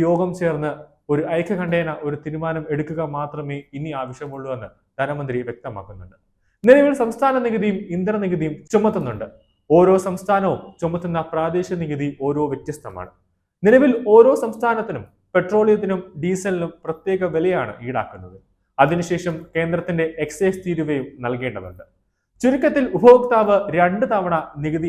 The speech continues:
അടയ്ക്കേണ്ടതുണ്ട്. ഒന്ന് സംസ്ഥാന സർക്കാരിന്റെയും രണ്ട് കേന്ദ്രത്തിൻ്റെതായിട്ട് വരുന്ന എക്സൈസ് നികുതിയും അടയ്ക്കണം. അതുകൊണ്ട് തന്നെ ജി എസ് ടിയിലേക്ക് മാറ്റിയാൽ പിന്നെ ജനങ്ങൾ ഒരു തവണ നികുതി അടച്ചാൽ മതിയാകും. അത് ജനത്തിന് വളരെ ആശ്വാസമാണ്.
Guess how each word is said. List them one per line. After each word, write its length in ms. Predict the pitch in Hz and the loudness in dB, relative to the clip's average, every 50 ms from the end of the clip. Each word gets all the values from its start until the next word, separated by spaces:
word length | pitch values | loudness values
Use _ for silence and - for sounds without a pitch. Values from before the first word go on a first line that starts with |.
| - 143 | -2 -2
അടയ്ക്കേണ്ടതുണ്ട്. 640 | 131 135 131 139 143 131 127 104 90 85 85 - - _ _ _ _ _ _ _ _ | -4 -4 -4 -8 -10 -10 -10 -10 -12 -14 -18 -20 -20 _ _ _ _ _ _ _ _
ഒന്ന് 240 | 135 156 165 180 185 170 180 - | 0 2 2 2 0 -2 -4 -6
സംസ്ഥാന 320 | 170 156 156 - 185 180 180 180 175 | -8 -8 -6 -6 -6 -6 -6 -4 -4
സർക്കാരിന്റെയും 520 | 180 - - 185 180 175 175 170 190 - - - - 156 | -6 -4 -2 -2 -2 -2 -2 -2 -2 -4 -4 -6 -2 0
രണ്ട് 240 | 156 156 160 170 220 226 - - - _ _ - | 0 0 0 -2 -4 -6 -6 -12 -20 _ _ -2
കേന്ദ്രത്തിൻ്റെതായിട്ട് 800 | 165 175 185 190 196 185 185 180 170 170 170 165 156 156 147 156 151 | 0 0 0 0 -2 -2 -2 -4 -4 -2 -2 -2 -2 -2 -4 -4 -6
വരുന്ന 180 | 147 156 - - 160 | -6 -6 -8 -12 -14
എക്സൈസ് 360 | - - - 180 185 - - - - _ _ _ _ 151 | -12 -8 -6 -6 -6 -6 -10 -16 -20 _ _ _ _ -8
നികുതിയും 300 | 156 147 139 131 147 151 139 | -6 -6 -6 -6 -6 -8 -8
അടയ്ക്കണം. 300 | 107 98 90 95 92 - _ _ _ _ _ _ _ _ _ _ _ _ - | -10 -12 -12 -16 -18 -20 _ _ _ _ _ _ _ _ _ _ _ _ -4
അതുകൊണ്ട് 340 | 214 247 311 294 311 294 302 294 | -2 0 0 0 0 0 0 0
തന്നെ 160 | 262 247 247 226 - 160 | 0 0 -2 -4 -4 -6
ജി 80 | 180 220 254 | -4 -2 -2
എസ് 120 | 254 262 | -4 -4
ടിയിലേക്ക് 340 | - 254 233 240 240 233 226 208 | -4 -2 -2 -2 -2 -2 -4 -6
മാറ്റിയാൽ 300 | 202 202 190 196 208 202 196 202 | -6 -6 -6 -4 -6 -6 -6 -6
പിന്നെ 220 | 202 196 185 151 104 - _ _ _ 135 143 | -6 -6 -6 -6 -8 -10 _ _ _ -6 -4
ജനങ്ങൾ 320 | 170 180 196 196 196 196 190 - 160 165 | -4 -4 -2 -2 -2 -2 -4 -2 2 2
ഒരു 120 | 208 269 262 220 | 2 2 2 -2
തവണ 240 | 202 175 165 160 156 151 - - 147 | -4 -4 -4 -6 -6 -8 -10 -10 -10
നികുതി 220 | 151 151 170 180 185 151 | -8 -6 -4 -2 -2 -2
അടച്ചാൽ 300 | 135 139 - - 147 131 123 120 | -2 -4 -4 -6 -8 -8 -8 -12
മതിയാകും. 400 | 117 117 117 104 98 101 107 - - | -12 -10 -8 -10 -10 -10 -10 -6 -4
അത് 100 | 151 151 151 139 151 | -4 -4 -4 -6 -8
ജനത്തിന് 340 | 147 151 156 151 160 156 139 | -8 -8 -8 -8 -10 -8 -4
വളരെ 200 | 135 127 131 135 127 123 | -4 -4 -2 -2 -4 -6
ആശ്വാസമാണ്. 540 | 123 - 135 131 123 - 120 101 90 87 | -8 -8 -10 -12 -12 -12 -16 -18 -18 -20